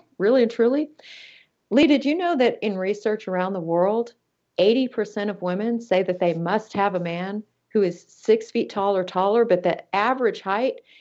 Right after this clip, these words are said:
in the United States is about five nine to five ten? So this is leaving the vast majority of men out in the cold, which means the women are also out in the cold.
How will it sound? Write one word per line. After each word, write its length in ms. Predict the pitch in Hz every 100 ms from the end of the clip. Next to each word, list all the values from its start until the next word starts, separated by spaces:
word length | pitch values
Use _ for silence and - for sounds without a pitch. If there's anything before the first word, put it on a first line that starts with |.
| -
in 80 | 190
the 80 | 185
United 300 | 190 190 180
States 360 | - 190 214
is 220 | 170 170 _ _ -
about 360 | 180 180 -
five 240 | 190 185 185
nine 240 | 180 185
to 80 | 180
five 300 | - 175 175
ten? 380 | 180 185 269 302 _ _ _ _
So 140 | -
this 240 | 220 330 285
is 100 | 240
leaving 240 | 226 202
the 60 | 175
vast 280 | 208 240
majority 400 | 220 190 202 240
of 80 | 190
men 280 | 175 262 240
out 160 | - 196
in 60 | 160
the 40 |
cold, 460 | - 226 247 185 180 _ _ -
which 180 | 180
means 220 | 190 196 190
the 80 |
women 280 | - 240 311
are 120 | 208
also 320 | 214 254 262 185
out 160 | 175
in 60 | 180
the 60 |
cold. 280 | - 170 165